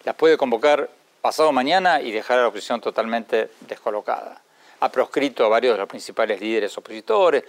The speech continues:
controla las reglas y las autoridades electorales, no permite la libertad de prensa, no autoriza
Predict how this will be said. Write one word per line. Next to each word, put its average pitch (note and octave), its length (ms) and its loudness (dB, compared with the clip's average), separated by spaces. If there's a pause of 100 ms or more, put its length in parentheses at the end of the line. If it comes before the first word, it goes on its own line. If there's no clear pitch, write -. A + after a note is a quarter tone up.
(240)
controla B2 480 2
las G2+ 180 0
reglas B2+ 540 2
y G#2+ 40 -8
las G2 180 -10
autoridades A2 480 -4
electorales, D3 680 0 (300)
no D3 180 0
permite B2 400 -2
la A2 80 0
libertad G2+ 380 -4
de G2+ 100 0
prensa, C#3 460 -2
no B2+ 160 0
autoriza C3 680 0